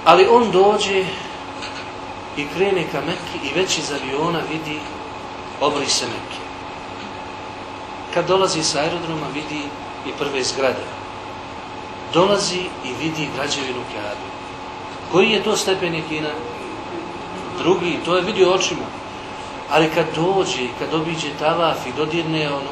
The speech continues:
ono platno koje je Kaaba pripjevena, dodirne crni kamen, klanja tu, to je koji stepen? Tada je čulima mogu osjetiti to nešto. Je li sad jasnija slika ova tri stepena?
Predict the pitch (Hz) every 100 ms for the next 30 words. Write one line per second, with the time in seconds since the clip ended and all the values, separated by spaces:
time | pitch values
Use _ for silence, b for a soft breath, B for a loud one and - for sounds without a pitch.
0 | 127 135 127 135 143 156 156 151 139 127
1 | 135 139 139 123 120 127 135 123 131 143
2 | 143 143 - 151 143 - 165 151 127 -
3 | 160 160 139 170 156 160 147 175 160 -
4 | 151 151 139 - - - - - - -
5 | 85 - - - - - - - - 139
6 | 131 127 117 - 131 143 139 120 117 127
7 | 123 104 113 123 - 123 - - 113 113
8 | - - - - - - - - - -
9 | - - - - - - - - - -
10 | - - - - - - - - 139 147
11 | 170 160 151 156 - 127 - 139 123 117
12 | - 113 - - -